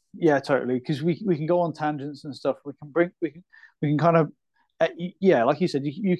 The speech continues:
you can go to T S N, you can go to SportsCenter, you can go to Bar Down, you can go to whoever, whoever you want to get your, like, deep dives into analysis and everything.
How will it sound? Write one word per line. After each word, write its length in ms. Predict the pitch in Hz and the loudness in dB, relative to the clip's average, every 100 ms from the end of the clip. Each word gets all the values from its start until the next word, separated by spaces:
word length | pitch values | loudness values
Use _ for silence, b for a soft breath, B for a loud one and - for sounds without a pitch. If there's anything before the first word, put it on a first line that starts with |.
| - | -2
you 120 | 180 | -2
can 120 | 190 | 2
go 140 | 190 190 | 4 4
to 280 | - 165 156 _ _ | 2 0 0 _ _
T 160 | - 160 | -2 0
S 180 | 135 143 | 0 -2
N, 140 | 127 | -4
you 100 | 135 | -4
can 100 | 147 | -4
go 100 | 165 | -4
to 120 | 156 | -4
SportsCenter, 600 | 143 - 143 139 - 127 131 | -8 -6 -4 -4 -6 -6 -4
you 240 | 151 151 | -6 -6
can 120 | 160 | -2
go 180 | 151 156 147 | 0 0 0
to 240 | - 139 131 b b b _ - | -2 -2 -2 b b b _ -2
Bar 240 | 143 131 | 0 0
Down, 460 | 135 131 123 120 123 | -4 -8 -8 -10 -12
you 100 | - | -10
can 100 | 175 | -8
go 120 | 170 | -6
to 260 | - 143 - - - | -4 -8 -8 -16 0
whoever, 320 | 170 175 143 139 - | 2 4 2 -4 -2
whoever 280 | 165 147 | 0 0
you 120 | 135 123 | 0 2
want 300 | 131 131 117 | 2 2 -2
to 60 | 131 | -8
get 140 | 123 | -8
your, 300 | 123 120 120 120 | -4 -2 0 -2
like, 220 | 117 117 _ b b b b _ _ - | -4 -6 _ b b b b _ _ -2
deep 280 | 160 170 | -2 0
dives 600 | 151 139 131 127 120 117 - | 2 6 6 4 0 -8 -8
into 580 | 147 127 131 123 120 139 | -6 -4 0 2 0 -2
analysis 960 | 139 127 127 120 139 123 117 - - - | 0 2 0 -2 -2 -2 -2 -12 -16 -8
and 260 | 131 120 123 | -4 -2 -2
everything. 260 | 127 135 | -2 -2